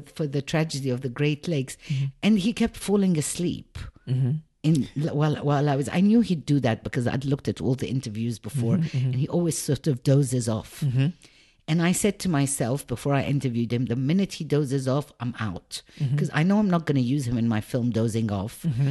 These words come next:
Speaker 1: So there's no point staying if he
Speaker 2: Mm-hmm.
Speaker 1: does.
Speaker 2: <laughs>
Speaker 1: So we start the interview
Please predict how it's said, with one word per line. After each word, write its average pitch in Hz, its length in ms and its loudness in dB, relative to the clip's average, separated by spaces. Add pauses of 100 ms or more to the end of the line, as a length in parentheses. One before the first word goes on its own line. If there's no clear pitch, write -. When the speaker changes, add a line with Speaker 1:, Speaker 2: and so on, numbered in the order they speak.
(120)
Speaker 1:
So 160 140 -6
there's 147 220 0
no 151 140 4
point 135 320 4
staying 101 500 0
if 135 140 2
he 135 100 2
Speaker 2:
Mm-hmm. 104 200 -2
Speaker 1:
does. 67 300 -12
Speaker 2:
<laughs> - 60 -20 (1160)
Speaker 1:
So - 120 0
we 196 120 4
start 226 340 2
the 190 100 0
interview 131 680 0